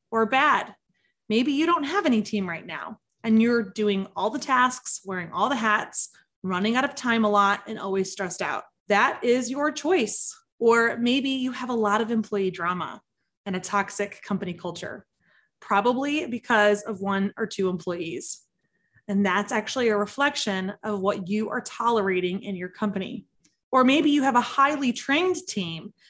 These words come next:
who are very customer oriented and they communicate effectively and they love working for your company.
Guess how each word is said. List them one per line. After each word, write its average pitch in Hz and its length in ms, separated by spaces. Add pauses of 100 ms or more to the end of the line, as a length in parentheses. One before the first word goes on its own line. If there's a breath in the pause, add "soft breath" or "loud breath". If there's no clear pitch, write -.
(120)
who 240 100
are 220 100
very 240 460
customer 196 460
oriented 180 600 (320 loud breath)
and 226 120
they 240 80
communicate 247 600
effectively 240 840
and 220 180
they 226 120
love 240 560
working 220 440
for 202 220
your 190 160
company. 220 560